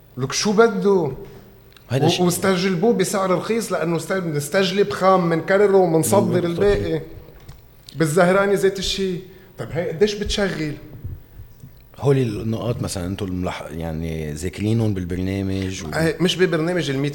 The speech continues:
Speaker 1: يوم بدي شغل المصفاية.
Speaker 2: لا، بس يمكن
Speaker 1: بس
Speaker 2: بالبرنامج
Speaker 1: طبعا
Speaker 2: ال-،
Speaker 1: بالبرنامج
Speaker 2: طويلة
Speaker 1: طبعا،
Speaker 2: المدى.
Speaker 1: طبعا وموجودين. أنا على يعني كل وقت عم، عم، آه، ما يعني ما، ما
Speaker 2: أكيد
Speaker 1: ب-
Speaker 2: العالم كل م-، كل وقت عم تسألكم عن الكهرباء،
Speaker 1: طبعا،
Speaker 2: يعني مثل
Speaker 1: طبعا، وعم نحكي.
Speaker 2: مثل ما شفنا.
Speaker 1: لك،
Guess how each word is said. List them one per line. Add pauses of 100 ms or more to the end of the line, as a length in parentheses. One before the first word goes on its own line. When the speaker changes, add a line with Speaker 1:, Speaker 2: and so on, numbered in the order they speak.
Speaker 1:
يوم
بدي
شغل
المصفاية.
Speaker 2:
لا،
بس
يمكن
Speaker 1:
بس
Speaker 2:
بالبرنامج
Speaker 1:
طبعا
Speaker 2:
ال-،
Speaker 1:
بالبرنامج
Speaker 2:
طويلة
Speaker 1:
طبعا،
Speaker 2:
المدى.
Speaker 1:
طبعا
وموجودين.
أنا
على (240)
يعني
كل
وقت
عم،
عم،
آه، (300)
ما
يعني
ما، (520)
ما
Speaker 2:
أكيد
Speaker 1:
ب-
Speaker 2:
العالم
كل
م-،
كل
وقت
عم
تسألكم
عن
الكهرباء،
Speaker 1:
طبعا،
Speaker 2:
يعني
مثل
Speaker 1:
طبعا،
وعم
نحكي.
Speaker 2:
مثل
ما
شفنا.
Speaker 1:
لك،